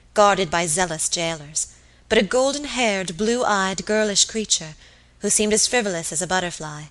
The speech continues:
and who skipped toward us with her yellow curls decorated with natural flowers, and saluted us with radiant smiles and gay, ceaseless chatter.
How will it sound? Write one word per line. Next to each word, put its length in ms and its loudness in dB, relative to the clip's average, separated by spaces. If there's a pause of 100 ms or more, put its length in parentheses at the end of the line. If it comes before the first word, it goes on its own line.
(360)
and 120 0
who 60 0
skipped 380 2
toward 340 0
us 180 -2
with 100 -10
her 40 -2
yellow 320 2
curls 440 -2
decorated 520 -2
with 140 -10
natural 380 0
flowers, 640 -2 (360)
and 100 0
saluted 400 2
us 180 2
with 100 -6
radiant 400 0
smiles 640 -2 (200)
and 200 -4
gay, 300 2
ceaseless 600 -2
chatter. 440 -6